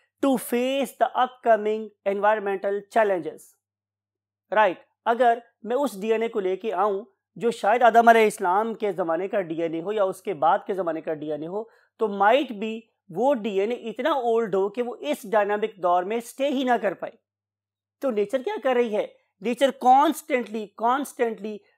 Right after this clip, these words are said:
डीएनए के ऊपर एक्सपेरिमेंट्स कर रही है by reshuffling the genes, right? तो जब हम जीन्स को बार-बार रिशफल करते हैं, through this process means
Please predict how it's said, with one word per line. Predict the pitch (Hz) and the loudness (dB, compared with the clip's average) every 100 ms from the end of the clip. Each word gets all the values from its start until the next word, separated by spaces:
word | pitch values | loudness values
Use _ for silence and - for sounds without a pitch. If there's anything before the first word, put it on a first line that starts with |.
| - | -12
डीएनए | 170 247 247 226 | -4 0 2 0
के | 220 | -4
ऊपर | 208 214 | -4 -4
एक्सपेरिमेंट्स | - - 269 240 220 190 170 - | -6 -4 -2 -2 -2 -2 -4 -6
कर | 170 165 | -4 -2
रही | 214 | -2
है | 190 185 - _ - 277 | 0 -2 -4 _ 4 8
by | 269 262 - _ _ _ _ _ _ _ 190 - | 8 6 -4 _ _ _ _ _ _ _ -18 -14
reshuffling | 190 - 262 - 262 247 202 | -14 -8 -8 -8 -8 -6 -6
the | 165 160 - | -6 -8 -8
genes, | 214 220 180 156 143 - _ _ _ 156 | -6 -2 0 0 -4 -14 _ _ _ -2
right? | 175 247 247 _ _ - | 2 2 -2 _ _ -2
तो | |
जब | 180 | 4
हम | 240 190 | 4 4
जीन्स | 208 269 - | 0 0 0
को | 269 | 2
बार-बार | 208 185 220 | 6 6 6
रिशफल | 202 - 170 165 | 2 -2 -8 -8
करते | 156 160 - | -8 -10 -8
हैं, | 254 240 233 _ _ - | -6 -6 -8 _ _ -2
through | 269 269 | 0 2
this | 262 - | 0 4
process | 208 190 208 202 - _ _ _ _ _ _ 175 | 6 6 4 -4 -6 _ _ _ _ _ _ -10
means | 220 240 | -6 -6